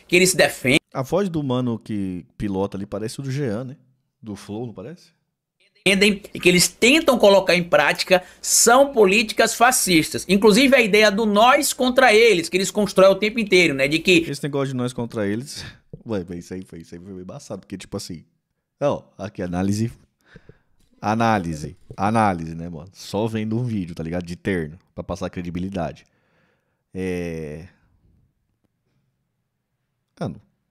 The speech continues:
Speaker 2: aparentemente quem tá com nós contra ele até agora no vídeo aí, né?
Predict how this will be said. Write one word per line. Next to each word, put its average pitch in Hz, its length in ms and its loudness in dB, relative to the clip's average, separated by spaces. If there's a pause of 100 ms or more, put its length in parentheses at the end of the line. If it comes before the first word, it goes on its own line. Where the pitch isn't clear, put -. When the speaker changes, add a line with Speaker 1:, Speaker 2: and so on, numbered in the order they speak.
(880)
Speaker 2:
aparentemente 98 760 -6
quem 113 160 -6
tá 110 180 -6
com - 120 -8
nós 104 200 -2
contra 101 320 -6
ele 98 140 -2
até 104 240 -2
agora 98 320 -2
no 95 160 -4
vídeo 92 340 -6
aí, 92 220 -4
né? 147 180 -10